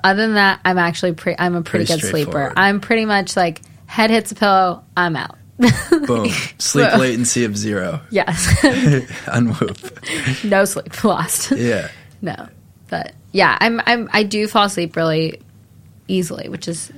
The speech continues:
Speaker 1: nice.
Speaker 2: How much rem and slow wave sleep do you find you get at night,
Speaker 1: Oh,
Speaker 2: according
Speaker 1: that's
Speaker 2: to
Speaker 1: a good
Speaker 2: Whoop?
Speaker 1: question. Like, uh, hours wise,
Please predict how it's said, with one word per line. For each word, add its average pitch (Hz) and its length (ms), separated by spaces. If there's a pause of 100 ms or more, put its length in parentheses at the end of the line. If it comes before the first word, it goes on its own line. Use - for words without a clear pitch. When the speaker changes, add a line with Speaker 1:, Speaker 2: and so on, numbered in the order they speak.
Speaker 1:
nice. - 320
Speaker 2:
How - 120
much 151 220
rem 123 320
and 117 100
slow 110 340
wave 98 180
sleep - 320
do - 120
you - 60
find 98 280
you 196 80
get - 180
at 78 160
night, 73 280
Speaker 1:
Oh, - 280
Speaker 2:
according 269 260
Speaker 1:
that's 220 140
Speaker 2:
to 180 60
Speaker 1:
a 180 40
good 175 100
Speaker 2:
Whoop? - 60
Speaker 1:
question. 196 400
Like, 165 220 (160)
uh, 196 140 (120)
hours 175 480
wise, 247 420